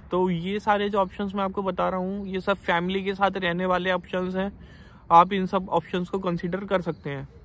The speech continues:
Last option जो है मेरी list में वो है Northampton, जो कि बहुत सारे लोग रहते भी हैं, जानते भी हैं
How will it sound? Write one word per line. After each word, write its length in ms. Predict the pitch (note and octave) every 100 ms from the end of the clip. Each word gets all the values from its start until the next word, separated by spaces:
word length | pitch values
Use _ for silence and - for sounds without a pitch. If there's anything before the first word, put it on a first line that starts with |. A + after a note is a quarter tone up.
| - - -
Last 460 | F#3+ G3 A#3 - A3
option 320 | A3 A#3+ A3+
जो 120 | A3+
है 140 | A3 A3+
मेरी 160 | A3
list 280 | G#3+ G#3 -
में 80 | A3
वो 160 | G#3 F#3+
है 120 | G3+
Northampton, 720 | G3+ F#3 F3+ F#3 F#3 F#3 G3+ G#3 - - - -
जो 140 | F3 F3+
कि 380 | F3+ F#3+ F#3+ F3
बहुत 280 | F3 E3+ F3+
सारे 240 | G3 F#3
लोग 280 | F#3 F#3+ F3+
रहते 320 | E3+ D#3+ F#3+ F#3
भी 160 | F#3
हैं, 280 | F#3 G3+ F#3+
जानते 360 | E3+ D#3 D#3+ F3+
भी 160 | F3
हैं 200 | F3+ G3